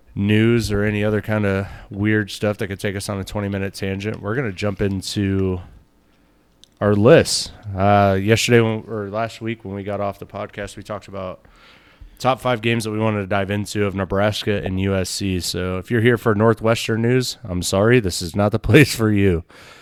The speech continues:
So, um, yeah, so we're gonna go into the top five U S C games, kinda discuss those, and then we'll jump into the top five Nebraska games of all time, and we'll discuss those, and then, uh, got some news that we kinda wanna put out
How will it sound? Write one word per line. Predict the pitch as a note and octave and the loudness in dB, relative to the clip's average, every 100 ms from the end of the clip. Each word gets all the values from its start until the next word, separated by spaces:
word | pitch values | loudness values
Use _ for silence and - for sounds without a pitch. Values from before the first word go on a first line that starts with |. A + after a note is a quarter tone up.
| - - - _ | -20 -20 -20 _
So, | - G2+ F2+ F2 - - - - | -4 2 4 2 -2 -12 -16 -8
um, | G2+ G2+ F#2+ F2+ F2 - _ _ - | -2 0 0 -4 -8 -18 _ _ -4
yeah, | G#2 C3 | 0 0
so | F#2 - G#2 G2+ | -2 -4 -2 0
we're | G2+ | 0
gonna | A#2 A#2 | 0 2
go | A#2+ | 2
into | A2+ | 2
the | |
top | G#2 A#2 - | 0 -4 -4
five | A#2 A#2 | -6 -6
U | G#2+ A#2 | -4 -2
S | G#2+ | -2
C | - A#2 | -4 -4
games, | A#2+ B2+ C#3+ C3+ - - - _ - - _ - | -2 -2 -2 -6 -14 -16 -20 _ -20 -20 _ -2
kinda | A#2 A2 | 2 2
discuss | G#2+ G#2 A#2 A2 - | 2 0 -2 -2 0
those, | G#2+ C3 A#2 | 0 0 -2
and | G#2 | -4
then | G#2 | -4
we'll | G#2 G2+ | -6 -6
jump | F#2+ G#2 A2 | -4 -4 -4
into | G2+ | -6
the | G2 | -6
top | F#2 G#2+ F#2 | -4 -4 -4
five | A2 G#2 | -4 -4
Nebraska | G2 G2 G2+ - G#2 | -4 -4 -4 -4 -4
games | G2+ G#2 | -2 -2
of | G2 | -4
all | F#2 F#2+ | -6 -6
time, | - F#2+ A2 G#2 | -4 -4 -2 -4
and | F2+ | -6
we'll | F#2 | -8
discuss | F2+ - G#2 - | -8 -4 -4 0
those, | F#2+ A#2 A#2 | 2 4 4
and | G2 | 2
then, | G2 G2 F#2+ | 2 4 4
uh, | G2 F#2 F#2+ - - - - - - _ _ - - _ _ - | 4 2 0 -10 -20 -20 -20 -20 -20 _ _ -20 -20 _ _ 8
got | C#3 | 8
some | A#2+ B2 A2+ | 8 6 8
news | A#2 B2 | 8 6
that | A#2+ | 2
we | G#2+ | 2
kinda | A#2+ A2 | 4 6
wanna | A2 | 6
put | G#2 A2 | 6 6
out | G#2 A#2 - | 8 6 2